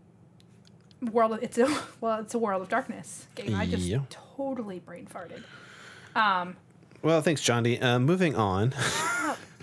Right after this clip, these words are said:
Speaker 1: Don't make fun of me. Anyway, basically, it's, it's, it's a board game where the prince is dead, and they're, you're trying to figure out what vampire is gonna take up, ta-, you know, take over the city in the void that's left behind by the prince of the city being dead.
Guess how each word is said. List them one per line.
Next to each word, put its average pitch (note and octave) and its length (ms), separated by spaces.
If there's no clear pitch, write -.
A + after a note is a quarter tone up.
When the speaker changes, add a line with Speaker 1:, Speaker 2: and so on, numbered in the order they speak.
Speaker 1:
Don't E4+ 240
make F#4+ 180
fun C#4+ 220
of A3 100
me. G#3+ 100
Anyway, C4 600
basically, D#4 720
it's, A#3+ 500
it's, A#3 240
it's B3+ 160
a - 20
board D4 280
game C4 340
where A#3 160
the A3+ 80
prince C#4 360
is A#3 200
dead, G3+ 480
and G#3 540
they're, G#3+ 420
you're A#3 160
trying A3+ 460
to G#3+ 480
figure G#3+ 280
out G3+ 320
what G#3 260
vampire G#3 500
is G3+ 160
gonna G3+ 160
take - 280
up, F#3 280
ta-, - 140
you A3+ 100
know, G3 60
take A#3+ 240
over A#3 160
the A3 80
city G#3+ 480
in G3 100
the G3+ 80
void F#3+ 480
that's F#3+ 180
left G3+ 200
behind F#3+ 640
by F#3 260
the F#3+ 100
prince F#3 280
of G3 80
the G3+ 60
city G3+ 280
being F#3 220
dead. E3 340